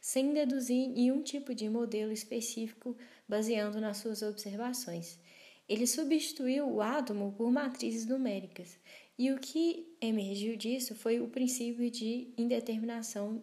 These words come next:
do Heisenberg, que diz que a gente não pode saber simultaneamente a posição e a velocidade de uma partícula. Por exemplo, se um canhão dispara um projétil,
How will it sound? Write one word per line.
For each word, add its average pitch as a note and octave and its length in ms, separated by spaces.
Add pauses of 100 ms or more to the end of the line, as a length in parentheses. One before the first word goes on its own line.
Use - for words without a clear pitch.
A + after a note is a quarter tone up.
do A3 80
Heisenberg, G3+ 760 (480)
que - 140
diz A#3+ 360
que - 100
a A3+ 60
gente A3+ 280
não D4+ 160
pode A3+ 580 (540)
saber G#3 540
simultaneamente A#3 1160
a G#3 140
posição A#3+ 680
e B3 220
a D4 80
velocidade B3 640
de A3+ 60
uma A3 100
partícula. G#3+ 640 (440)
Por A3+ 120
exemplo, F#3 480 (680)
se D#4 600 (280)
um B3+ 120
canhão A3+ 340
dispara G#3+ 680
um G3 100
projétil, F#3+ 640